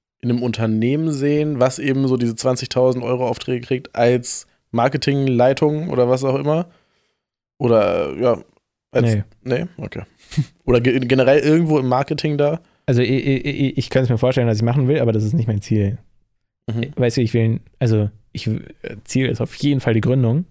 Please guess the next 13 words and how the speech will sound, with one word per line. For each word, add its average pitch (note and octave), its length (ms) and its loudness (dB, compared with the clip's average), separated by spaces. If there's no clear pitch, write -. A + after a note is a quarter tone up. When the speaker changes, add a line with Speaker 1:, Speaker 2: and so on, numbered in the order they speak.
Speaker 2:
und A2 200 2
so A2+ 140 2
mein G#2+ 220 2
eigenes A#2+ 340 0
Ding A2 240 0
zu - 120 -4
machen. A#2 360 0
Speaker 1:
Bin C3+ 120 -2
am C3 140 2
Überlegen, C3 760 0
wa-, A#2 340 -8
was A#2+ 160 -2
dann B2 140 0